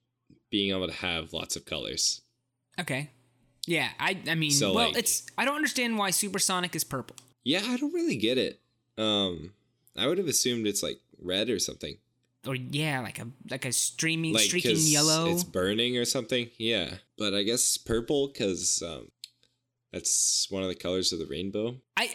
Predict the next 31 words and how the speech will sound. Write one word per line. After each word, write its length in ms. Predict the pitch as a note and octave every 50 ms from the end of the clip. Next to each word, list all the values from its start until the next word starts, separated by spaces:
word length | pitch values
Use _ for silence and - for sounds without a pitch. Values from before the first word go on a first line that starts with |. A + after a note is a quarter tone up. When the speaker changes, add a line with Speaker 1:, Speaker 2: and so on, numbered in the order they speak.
| -
Speaker 2:
I 100 | - G3+
just 260 | G#3+ C4 C#4 A#3 - G#3
really 240 | A3+ A3+ A3+ A3+
Speaker 1:
It's 160 | A3 - - F#3+
the 60 | F#3
Speaker 2:
enjoy 240 | E3 D3 F3+ F3+ F#3
the 80 | F3+ F#3
Speaker 1:
last 160 | F3 D#3+ D3
color 120 | C#3 A2+ G#2 G#2+ A2+
Speaker 2:
idea 80 | A#2 A2+
Speaker 1:
in 60 | A2+
the 60 | A2+
Speaker 2:
of 60 | A2+ A2+ A#2 A#2+ A2+
Speaker 1:
rainbow. 200 | A#2+ A#2 B2 B2 - - -
Speaker 2:
changing 520 | - - D3 C#3+ C#3 C3+ C3+ C3+ C3 B2+
the 80 | B2 A#2+
Supersonic 800 | - - B2 A#2 - A#2 - - A#2+ A2+ A2+ A2+ - - - _ _ _ _ _ _ -
color. 340 | - - F#2 D2+ C2 - - _ _ _ _ _
I 100 | - B2+
don't 120 | C3+ B2+
know 100 | B2 B2+
why. 300 | B2 G#2+ F2 C2 G#1+ - - _ _ _
Speaker 1:
Yeah, 320 | - F#2+ G#2+ B2 D#3 F#3+ G#3 - _ _ _ -
I, 280 | A#2+ C3 D3 D3+ - -
I, 260 | - - A#2 C3 F2+ A#2+
I 40 | D3+
think 180 | - G#3+ A3
that'd 160 | G#3 G3 D3+ A#2
be 100 | A2+ G2
pretty 220 | - - E2+ -
cool. 300 | - - D2 A#1 - -